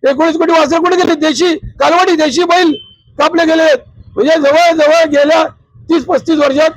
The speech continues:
पंचवीस ते तीस देशी गोवंश कापला गेलेला आहे. भारतामध्ये देशी गोवंश नाही,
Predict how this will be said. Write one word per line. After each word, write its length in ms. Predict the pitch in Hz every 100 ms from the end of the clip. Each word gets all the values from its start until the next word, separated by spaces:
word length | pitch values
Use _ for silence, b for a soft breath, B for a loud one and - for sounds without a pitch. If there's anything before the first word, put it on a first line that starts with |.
| - - -
पंचवीस 440 | 247 269 302 359 254
ते 100 | 311
तीस 400 | - 415 320 - - - - -
देशी 240 | 277 240
गोवंश 340 | 294 294 311 247
कापला 380 | - 277 320 277
गेलेला 260 | 285 294
आहे. 120 | 254 - _ _ _
भारतामध्ये 840 | 190 240 285 330 330 311 320 349 285 _
देशी 540 | - - 247 254 330
गोवंश 420 | 302 302 330 302
नाही, 280 | 311 359